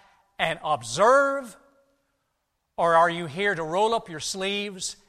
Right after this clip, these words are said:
and go to work? Because there are plenty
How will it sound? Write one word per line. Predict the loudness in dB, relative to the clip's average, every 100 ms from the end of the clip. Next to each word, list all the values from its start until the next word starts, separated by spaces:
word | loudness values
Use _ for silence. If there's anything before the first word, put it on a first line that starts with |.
| -10
and | -8
go | -6 -6
to |
work? | -4 -4 -6 -10 -20 -20 _ _ _ _ _ _ _ _ _ _ _ _ _ -10
Because | -4 4 4 4
there | 2 6
are | 6 4
plenty | 2 -6 -4 -6